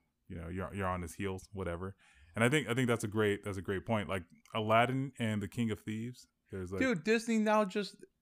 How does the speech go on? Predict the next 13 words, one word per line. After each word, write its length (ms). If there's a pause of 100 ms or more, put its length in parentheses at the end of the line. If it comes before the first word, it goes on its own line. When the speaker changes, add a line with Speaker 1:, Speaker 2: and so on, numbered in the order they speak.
(100)
Speaker 2:
Disney 280
Plus, 420
before 960 (380)
it 120
didn't 200
have 260
this, 180
but 160
now 640 (320)
if 180
you 80
play 300
Aladdin 680